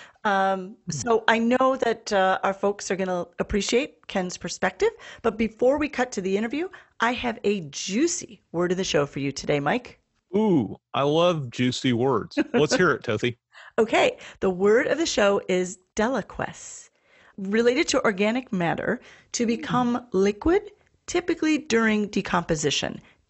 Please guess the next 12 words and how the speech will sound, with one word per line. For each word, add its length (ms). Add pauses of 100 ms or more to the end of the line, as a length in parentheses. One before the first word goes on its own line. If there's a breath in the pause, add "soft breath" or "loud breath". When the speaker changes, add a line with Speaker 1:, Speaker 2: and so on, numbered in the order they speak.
(140)
Speaker 1:
Deliquesce. 880 (380)
Speaker 2:
Oh, 300
it 120
has 220
a 60
certain 420
odor 260
to 200
it, 120
does 160
it 100
not? 300